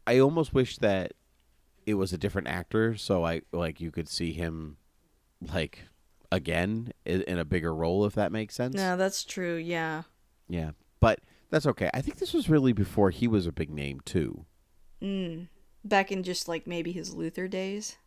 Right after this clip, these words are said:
Speaker 1: I think this might have been his Luther days. Yeah.
Speaker 2: Okay.
Speaker 1: Uther. Yeah.
Speaker 2: <laughs>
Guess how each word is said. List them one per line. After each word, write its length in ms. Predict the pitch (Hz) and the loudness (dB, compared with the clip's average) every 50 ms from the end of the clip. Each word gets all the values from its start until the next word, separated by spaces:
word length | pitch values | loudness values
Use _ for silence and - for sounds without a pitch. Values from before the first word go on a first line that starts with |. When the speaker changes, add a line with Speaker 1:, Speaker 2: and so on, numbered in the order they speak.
| _ | _
Speaker 1:
I 40 | - | 0
think 160 | - 117 120 - | 2 2 2 2
this 140 | 131 110 | 0 0
might 160 | 117 117 110 107 | 2 4 4 4
have 80 | 104 | 4
been 140 | 85 101 90 | 4 2 2
his 240 | 87 87 80 - - | 0 -4 -6 -2 0
Luther 320 | 90 87 80 - 90 78 | 0 0 2 0 -4 -4
days. 560 | 67 76 73 67 65 - - - - - - - _ | -4 -4 -6 -6 -6 -8 -10 -14 -18 -20 -20 -10 _
Yeah. 340 | - 85 85 85 87 67 65 | -2 -2 0 0 -2 -4 -6
Speaker 2:
Okay. 360 | 78 - 73 69 67 - - _ _ _ _ _ _ _ - | -8 -10 -12 -12 -12 -14 -16 _ _ _ _ _ _ _ 0
Speaker 1:
Uther. 540 | 104 98 87 - - - - - - - - - _ _ _ _ _ _ _ | 0 0 0 -2 -4 -6 -6 -8 -8 -10 -14 -18 _ _ _ _ _ _ _
Yeah. 180 | - 78 78 - - - - - - | -14 -12 -12 -12 -14 -14 -4 0 2
Speaker 2:
<laughs> 260 | 240 226 - 202 | 2 2 2 -2